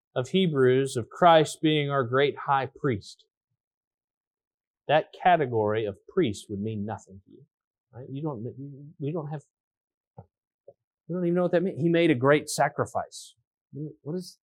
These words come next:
like, that, that has very little meaning. But because of the types and shadows, the pictures found in the ceremonial law,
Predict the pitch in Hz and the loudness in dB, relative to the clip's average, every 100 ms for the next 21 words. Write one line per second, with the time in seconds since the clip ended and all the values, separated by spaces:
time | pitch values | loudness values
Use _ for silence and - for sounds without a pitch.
0 | - 127 131 147 _ _ _ 143 151 - | -12 -12 -10 -16 _ _ _ -10 -10 -8
1 | 147 147 123 139 120 113 156 175 147 135 | -8 -6 -4 -6 -6 2 4 4 4 2
2 | 120 202 156 104 156 147 147 - 220 233 | 2 0 0 4 4 4 -2 6 8 8
3 | 208 180 151 - 147 143 135 117 _ _ | 8 6 6 2 -2 2 2 0 _ _
4 | - - 196 156 - - 139 127 - 208 | -6 2 2 2 -8 -4 -2 -2 2 4
5 | 196 117 95 98 139 - - 254 - 151 | 6 4 0 -2 -4 2 4 4 2 2
6 | 113 117 - 185 190 160 135 - 170 175 | 2 0 2 4 6 4 2 4 4 6
7 | 170 170 160 139 127 165 170 98 110 | 4 2 2 2 6 8 8 8 2